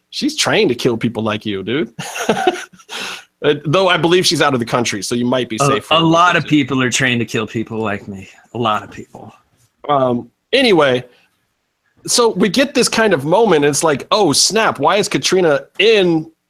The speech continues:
Speaker 1: Captain Hotness's office?" And
Speaker 2: Because they have to
Speaker 1: that
Speaker 2: hold up the medallion from Bloodsport, bro.
Speaker 1: I, I know, but that was, like, mind-boggling just to start. And then,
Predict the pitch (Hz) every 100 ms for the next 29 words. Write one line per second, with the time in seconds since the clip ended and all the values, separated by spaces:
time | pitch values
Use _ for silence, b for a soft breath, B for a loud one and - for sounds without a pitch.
0 | _ _ - 202 202 165 185 156 143 123
1 | - 190 190 113 92 - - b b b
2 | _ _ _ - 165 165 151 143 - _
3 | 131 165 160 165 165 185 254 190 180 180
4 | 180 160 143 156 175 170 156 160 139 170
5 | 202 - 139 107 131 127 151 175 _ _
6 | _ _ - - 165 196 254 220 131 151
7 | 190 233 214 143 147 143 131 156 165 135
8 | - - 151 151 143 139 113 - 160 -
9 | - 190 170 127 151 160 160 156 147